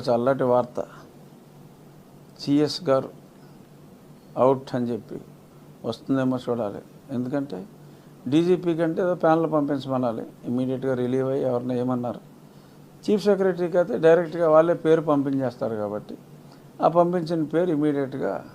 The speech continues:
తక్షణం అరక్షణం ఆలస్యం లేకుండా వాళ్ళు ఛార్జ్ తీసుకుంటారు. So కాబట్టి సజావుగా ఎన్నికలు జరిగే అవకాశం తప్పకుండా ఉంటుంది. భారతీయ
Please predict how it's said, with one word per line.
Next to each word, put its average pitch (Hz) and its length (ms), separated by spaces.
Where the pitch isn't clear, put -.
తక్షణం 160 440
అరక్షణం 131 480
ఆలస్యం 131 300
లేకుండా 135 340
వాళ్ళు 123 180
ఛార్జ్ 123 220
తీసుకుంటారు. 113 560
So 160 80
కాబట్టి 151 260
సజావుగా 214 520
ఎన్నికలు 190 380
జరిగే 156 300
అవకాశం 143 440
తప్పకుండా 147 540
ఉంటుంది. 123 500
భారతీయ 151 320